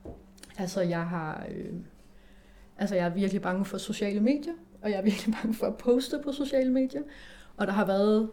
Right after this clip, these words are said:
øh, for mig, sådan virkelig, øh, massiv respons og alt muligt derinde, og det er jo dejligt, men det giver mig angst.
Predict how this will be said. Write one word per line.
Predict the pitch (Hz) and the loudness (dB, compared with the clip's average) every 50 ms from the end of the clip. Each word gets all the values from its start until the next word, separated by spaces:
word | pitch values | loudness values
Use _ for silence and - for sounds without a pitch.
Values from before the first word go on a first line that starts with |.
| - - - - - - - - - - - - - - 214 | -6 -16 -20 -20 -20 -20 -20 -20 -20 -20 -20 -20 -6 0 2
øh, | 214 202 190 185 175 175 | 4 4 4 4 2 0
for | - - - 165 | -2 -4 -4 0
mig, | 190 240 339 381 403 392 - - - - - | 2 2 2 2 0 -2 -8 -14 -18 -20 -16
sådan | - - 214 220 220 | -6 0 2 2 4
virkelig, | 220 247 247 254 247 240 240 233 | 4 2 0 0 -2 -2 0 0
øh, | 220 208 202 185 185 | 0 0 -2 -2 -2
massiv | 196 202 208 - - 247 247 214 | -2 -2 -2 -2 -2 -2 -2 0
respons | - 226 220 - - 214 220 214 220 208 - | -2 -4 -4 -2 0 0 0 0 -2 -4 -6
og | 208 202 190 190 180 175 156 | -4 -4 -2 -2 -4 -4 -4
alt | 156 185 - - | -4 -2 0 2
muligt | 220 220 214 214 226 220 220 - 202 | 4 4 6 4 2 0 -2 -4 -4
derinde, | 190 - - 196 208 240 277 339 349 339 - - - - | -4 -2 2 4 4 4 4 4 2 -2 -8 -12 -8 -6
og | 208 180 - | -6 -4 -4
det | 170 165 | -6 -6
er | - - | -6 -6
jo | - - - - - | -10 -10 -12 -10 -8
dejligt, | - 214 247 294 302 330 320 - - - | -4 0 0 2 0 0 -2 -6 -8 -6
men | - 185 185 180 170 170 170 165 - - - - - - - - - | -6 -4 -2 -2 -2 -4 -4 -6 -10 -12 -16 -16 -16 -16 -12 -6 -6
det | 185 175 - - - | -6 -6 -6 -8 -12
giver | - - 127 | -10 -8 -8
mig | 139 - - - - - - | -8 -10 -12 -14 -12 -4 -2
angst. | 247 277 269 - - - - - - - - - | -2 -2 -2 -4 -10 -10 -10 -10 -12 -12 -12 -12